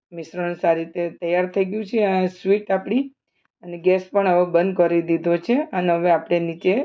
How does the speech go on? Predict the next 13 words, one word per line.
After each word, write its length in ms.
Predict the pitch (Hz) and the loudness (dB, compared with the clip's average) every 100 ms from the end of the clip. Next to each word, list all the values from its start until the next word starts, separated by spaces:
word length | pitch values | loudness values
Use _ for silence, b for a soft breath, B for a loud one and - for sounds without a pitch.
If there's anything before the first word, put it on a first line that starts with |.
| - _ _ _ - | -6 _ _ _ -10
એક 140 | 185 185 | -8 -2
બાઉલની 420 | 185 196 202 190 | 2 2 2 0
અંદર 200 | 185 180 | 2 2
લઈ 200 | 170 170 | 2 2
લેવાનું 500 | 170 170 165 165 170 | 2 2 2 0 -2
છે. 160 | 170 220 - _ _ _ _ - | -2 -2 -4 _ _ _ _ -2
ત્યારબાદ 360 | 208 208 226 214 | 0 2 2 4
આપણે 280 | 208 208 208 | 2 2 2
હવે 140 | 196 | 4
લઈ 220 | 196 190 | 4 2
લઈશું 460 | 190 190 190 - 247 381 _ _ _ _ _ _ | 4 2 2 -2 -6 -6 _ _ _ _ _ _
અહીંયા 320 | 175 180 185 | -10 -2 0
આપણે 220 | 170 175 | 0 2